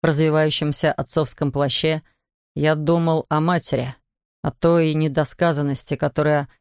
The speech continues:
омрачала наши отношения, и боялся, что грядущая битва навсегда лишит нас возможности все исправить.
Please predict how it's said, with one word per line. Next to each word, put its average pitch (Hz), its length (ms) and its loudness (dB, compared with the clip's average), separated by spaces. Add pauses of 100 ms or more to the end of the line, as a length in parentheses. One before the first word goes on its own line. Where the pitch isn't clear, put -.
(220)
омрачала 160 800 2
наши 151 300 0
отношения, 143 800 -2 (440)
и 151 40 2
боялся, 180 540 2
что - 220 -2
грядущая 156 520 0
битва 165 300 0
навсегда 160 520 2
лишит 147 320 -2
нас 151 220 -2
возможности 147 800 0
все - 240 -2
исправить. - 640 -4